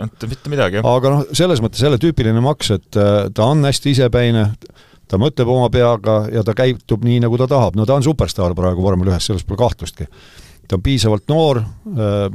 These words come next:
Speaker 2: selles mõttes, äh, jumal tänatud, uus põlvkond vaatajaid, äh, kasvab peale seal, äh, ta on isepäine, küllaltki otseütleja ja rajal ka. Noh, ütleme niimoodi, et, äh, teeb, mis tahab.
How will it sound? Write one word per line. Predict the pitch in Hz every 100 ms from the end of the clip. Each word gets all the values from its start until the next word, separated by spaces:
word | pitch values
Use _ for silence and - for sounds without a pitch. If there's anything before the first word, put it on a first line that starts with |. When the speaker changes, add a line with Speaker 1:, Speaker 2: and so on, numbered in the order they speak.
| 85 -
Speaker 2:
selles | 113 110 95
mõttes, | 104 - 101 - 107
äh, | 101 101 _ _ - - - - - 101 92 98
jumal | 113 107 104
tänatud, | 143 120 101 104
uus | 117 -
põlvkond | 117 107 104
vaatajaid, | 123 135 - 113 98
äh, | 120 113 127 185 143
kasvab | 113 110 101
peale | 120 117 104
seal, | 98 104 101
äh, | 87 - 113 92 92 - - -
ta | 104 101 95
on | 95 95 92 92
isepäine, | 143 143 117 127 123 120 117 113
küllaltki | 113 107 120
otseütleja | 123 127 143 - 117 113 107 107
ja | 107
rajal | 110 131 120
ka. | 139 123 160
Noh, | 135 98 98
ütleme | 110 117 120
niimoodi, | 127 120 107
et, | 107 -
äh, | 110 110
teeb, | 123 120 113
mis | 123
tahab. | - 156 101